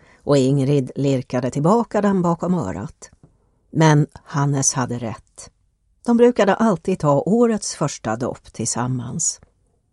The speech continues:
"Jag trodde att du och Martin skulle fixa listan ihop innan du åkte hit, så att du kunde ta lite ledigt",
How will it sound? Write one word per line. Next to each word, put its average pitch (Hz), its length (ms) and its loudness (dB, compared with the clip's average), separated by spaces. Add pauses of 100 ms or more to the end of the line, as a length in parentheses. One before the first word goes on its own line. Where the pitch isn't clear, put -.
(1120)
"Jag 127 400 2
trodde 190 340 2
att 302 100 -4
du 170 140 2
och 208 120 4
Martin 165 440 0
skulle 170 300 -2
fixa 160 380 -4
listan 135 460 -2
ihop 165 500 -2
innan 156 360 0
du 143 80 -2
åkte 135 280 -2
hit, - 520 -4 (560)
så - 140 -4
att 131 100 -2
du 120 100 -4
kunde 131 260 -2
ta 131 160 0
lite 120 220 -2
ledigt", 131 760 -6